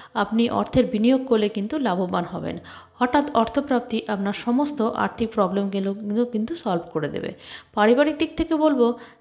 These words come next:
যে আপনি সরি-, সময় দিন, পরিবারকে সময় দিন, তাদের সাথে সময় কাটান। প্রেম সংক্রান্ত বিষয়ে বলবো, যারা প্রেম করছেন তারা কিন্তু নিজের মনের মানুষকে আজকে কথার আদান প্রদানের মাধ্যমে অনেকটা কাছে পাবেন।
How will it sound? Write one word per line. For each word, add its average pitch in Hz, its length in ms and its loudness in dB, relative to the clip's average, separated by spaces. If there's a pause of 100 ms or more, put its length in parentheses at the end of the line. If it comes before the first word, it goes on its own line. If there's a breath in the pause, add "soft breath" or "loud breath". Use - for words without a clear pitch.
যে 240 520 4
আপনি 233 340 0
সরি-, 226 340 0
সময় 226 420 2
দিন, 170 280 -2
পরিবারকে 226 480 2
সময় 208 340 -2
দিন, 226 140 0
তাদের 196 260 -4
সাথে 226 220 -4
সময় 196 300 -4
কাটান। 196 380 -8 (1000 loud breath)
প্রেম 269 200 4
সংক্রান্ত 320 460 0
বিষয়ে 285 300 4
বলবো, 208 560 0
যারা 220 160 0
প্রেম 208 260 0
করছেন 208 460 -2
তারা 185 240 -4
কিন্তু 185 340 -2 (340 loud breath)
নিজের 190 240 2
মনের 185 260 -2
মানুষকে 196 680 -4
আজকে 233 440 0 (240 loud breath)
কথার 226 340 -2
আদান 196 300 0
প্রদানের 202 360 -2
মাধ্যমে 190 360 -2
অনেকটা 240 440 -4
কাছে 180 280 -6
পাবেন। 170 300 -6